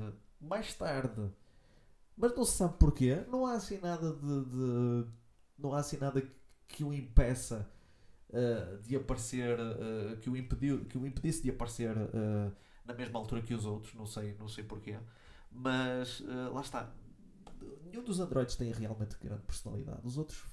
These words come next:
os, o, o número dezassete, o número dezoito, o número dezasseis, eh, até mesmo o número dezanove tinha personalidade. E estes, <sighs> tirando o androide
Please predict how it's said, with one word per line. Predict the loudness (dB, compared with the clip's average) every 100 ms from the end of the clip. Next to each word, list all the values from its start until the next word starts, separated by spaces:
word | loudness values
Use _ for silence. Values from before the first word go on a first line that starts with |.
| -6
os, | -6 -4
o, | -2 0 0 0 -2 -10 -18 -18 -20 -18 -6
o |
número | -2 -2
dezassete, | -2 -2 0 2 2 -2
o | -8
número | -10 0
dezoito, | 4 6 6 2
o |
número | -2 0
dezasseis, | 0 0 2 4 4 2 -2 -6
eh, | -4 -4 -4
até | -4 -4
mesmo | -4 -4
o |
número | 0 2
dezanove | 2 2 2 0 -2 -4 -10
tinha | -8 -6
personalidade. | -6 -6 -8 -6 -6 -8 -6
E | -4
estes, | -4 -6 -12 -16 -18 -16 -14 -14 -16 -20 -20 -20 -20 -20 -20 -10
<sighs> | -4 -2 -2 -4 -4 -2 0
tirando | 0 -2 0 0
o | 0 0 2 2 2
androide | 0 0 -2 -4 0 4 6 6 6 2